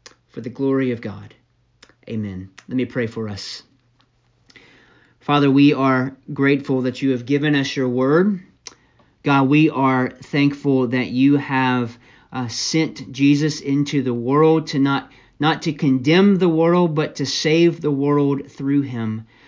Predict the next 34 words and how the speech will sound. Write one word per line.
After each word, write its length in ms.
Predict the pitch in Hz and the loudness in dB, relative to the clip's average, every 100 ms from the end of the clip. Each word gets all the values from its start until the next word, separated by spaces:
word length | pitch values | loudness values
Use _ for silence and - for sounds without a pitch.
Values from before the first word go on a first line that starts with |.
| _ | _
God, 380 | - 143 139 127 | -4 -2 -2 -2
we 160 | 135 147 | 0 2
are 120 | 139 | 0
so 280 | 135 160 151 | -2 0 0
thankful 400 | 151 135 135 127 | 0 -4 -2 -6
that 180 | 120 120 | -4 0
you 200 | 139 139 | 0 0
grant 440 | 123 131 135 135 | -2 -2 -2 -4
us 320 | 120 123 - | -8 -8 -8
repentance 880 | 123 117 - 139 135 139 123 117 - - - - - | -10 -10 -8 -8 -6 -6 -6 -8 -14 -16 -20 -20 -8
and 440 | 127 120 117 - | -4 -2 -4 -6
faith 540 | - 143 135 135 135 | -10 -2 0 0 -2
in 260 | - 123 113 | -12 -6 -6
Jesus. 680 | 110 127 127 123 - - - _ _ _ _ | -4 -4 -4 -8 -8 -16 -20 _ _ _ _
God, 200 | 131 127 | -6 -4
I 120 | 123 | -6
pray 420 | 123 - 139 135 | -8 -4 -2 0
that 180 | 120 - | -2 -4
we 100 | 135 | 0
would 120 | 135 | 0
be 140 | 127 117 | 0 -4
faithful 680 | - 139 143 143 147 139 | -4 -2 -2 -4 -4 -4
ambassadors 840 | 117 120 117 123 120 139 131 127 123 | -4 -4 -4 -6 -6 -6 -4 -4 -6
as 420 | 123 123 123 113 - - _ | -8 -6 -6 -8 -16 -20 _
your 200 | - 135 | -4 -2
church 680 | 123 - 113 104 - - - _ _ _ | -2 -6 -8 -10 -12 -12 -14 _ _ _
to 80 | 127 | -12
carry 560 | - - 147 147 147 | -12 -4 2 4 4
this 280 | 135 135 135 | 2 -2 -2
message 540 | 127 123 - 117 110 - | -4 -4 -4 -6 -6 -8
into 800 | 120 127 127 123 - 123 120 110 | -4 -2 -2 -4 -6 -4 -2 -4
an 200 | 110 110 | -6 -8
unbelieving 840 | 120 127 131 120 110 113 110 107 98 | -4 -4 -4 -4 -4 -4 -4 -8 -8
world. 380 | 117 113 113 | -12 -14 -16